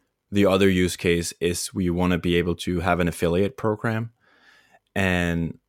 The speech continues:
so either we would need to, need to tag people in the database, or now with this solution, we can have a third-party tool that just tags, um, the Stripe customer.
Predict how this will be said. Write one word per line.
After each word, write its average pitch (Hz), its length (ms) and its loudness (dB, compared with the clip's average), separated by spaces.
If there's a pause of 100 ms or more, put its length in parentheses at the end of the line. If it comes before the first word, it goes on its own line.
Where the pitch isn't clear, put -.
(640)
so 90 400 0
either 110 340 4
we 95 180 2
would 98 160 2
need 92 140 2
to, 90 120 -2 (100)
need 98 240 0
to 92 80 -4
tag 92 380 -2
people 92 420 0
in 95 160 -4
the 82 80 0
database, 120 640 -2 (440)
or 98 320 4
now 87 280 4
with 82 160 -2
this 110 160 0
solution, 87 640 0 (400)
we 98 140 2
can 90 180 0
have 87 480 0 (280)
a 98 100 -4
third-party 101 640 0
tool 85 460 -2 (320)
that 95 120 -6
just - 360 -4
tags, - 580 -2 (380)
um, 80 720 -6 (200)
the 104 80 -2
Stripe 92 440 0
customer. 85 580 -8